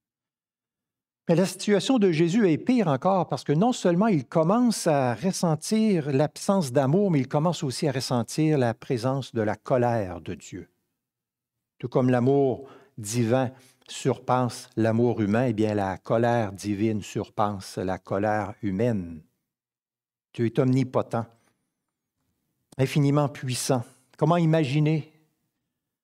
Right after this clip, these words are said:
ce à quoi doit ressembler une montagne de colère divine qui s'abat sur quelqu'un ? Quel est le poids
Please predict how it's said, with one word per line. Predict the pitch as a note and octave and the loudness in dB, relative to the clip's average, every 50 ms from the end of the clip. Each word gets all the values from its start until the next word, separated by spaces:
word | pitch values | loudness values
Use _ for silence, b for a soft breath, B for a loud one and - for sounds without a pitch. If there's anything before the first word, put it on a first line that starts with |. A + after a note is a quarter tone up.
| _ _ | _ _
ce | - - F#3 | -4 0 2
à | F3 D3+ - | 2 2 0
quoi | - E3+ E3 C#3+ | 0 0 0 2
doit | B2 B2+ B2+ B2+ C3 | 2 2 2 2 2
ressembler | B2 F3 D#3 - - D#3 D3 C#3 B2 B2 C3+ D3 D#3 D3+ D3+ - - _ _ _ _ _ _ _ _ _ _ _ _ - | 0 0 -2 0 0 0 0 2 2 2 2 2 0 -2 -4 -8 -18 _ _ _ _ _ _ _ _ _ _ _ _ -2
une | C3+ C3 C3+ | 0 2 2
montagne | C3+ D#3+ F#3 F3+ D#3+ D#3+ E3+ E3+ F3 F3 D#3+ | 4 4 2 2 2 2 2 2 2 2 0
de | A#2+ A#2+ | 0 0
colère | - - E3+ E3+ F3 F3 F3 E3+ C#3 | 0 0 0 2 2 2 2 0 -2
divine | B2 A2 C3 A#2 A2+ C#3 D#3+ D#3+ D#3 C3 | -2 -2 -2 0 2 2 2 0 0 -2
qui | - G#2+ | -4 -6
s'abat | F#2+ - - - D#3 C#3 A#2+ A2+ A2 A2+ A#2 - - _ _ _ _ _ _ _ _ _ _ _ _ _ _ _ _ _ | -8 -6 -2 0 0 2 2 2 0 0 -2 -8 -18 _ _ _ _ _ _ _ _ _ _ _ _ _ _ _ _ _
sur | - - C3 G#2 - | -10 -8 -8 -6 -6
quelqu'un ? | - A#2 F#2 - - B2+ D3+ D3 _ _ _ _ _ _ _ _ _ _ _ | -6 -8 -6 -6 -6 -8 -8 -8 _ _ _ _ _ _ _ _ _ _ _
Quel | - C#3 C3+ | -2 0 2
est | F3 F#3+ | 2 2
le | F3 D3+ A#2+ | 2 2 0
poids | A#2+ - - D#3+ D3+ F3+ G3+ F3+ - | -2 -4 -2 0 2 2 2 0 -2